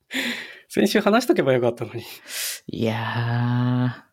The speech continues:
Speaker 2: ー、難しい。好きなものは語るのが難しいから。
Speaker 1: え、結局それはさ、
Speaker 2: うん。
Speaker 1: こう先週から、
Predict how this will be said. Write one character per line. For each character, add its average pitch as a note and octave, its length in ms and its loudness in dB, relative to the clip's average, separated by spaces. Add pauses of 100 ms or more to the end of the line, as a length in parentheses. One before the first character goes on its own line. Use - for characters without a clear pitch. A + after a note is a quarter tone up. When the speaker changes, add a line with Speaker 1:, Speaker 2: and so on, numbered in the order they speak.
(920)
Speaker 2:
ー、 G2+ 80 -2
難 G#2+ 180 -2
し A2+ 160 -2
い。 - 60 -10
好 - 160 -6
き D3 120 0
な C#3 120 4
も B2 120 6
の A#2+ 160 6
は G#2+ 120 4
語 A2+ 260 0
る A#2 80 4
の A#2+ 100 4
が G2+ 80 2
難 G2+ 300 -2
し - 140 -8
い A2 40 -10
か - 120 -6
ら。 - 160 -20 (680)
Speaker 1:
え、 C#3 100 -6
結 D3 160 -6
局 F#3+ 180 0
そ F#3+ 100 2
れ F3 60 6
は F3 120 6
さ、 D#3 380 0 (200)
Speaker 2:
う G#2+ 40 4
ん。 F#2+ 300 0 (280)
Speaker 1:
こ A#2 180 -6
う A#2+ 40 -4
先 D3+ 200 0
週 D3 220 2
か D3 140 2
ら、 C#3 320 4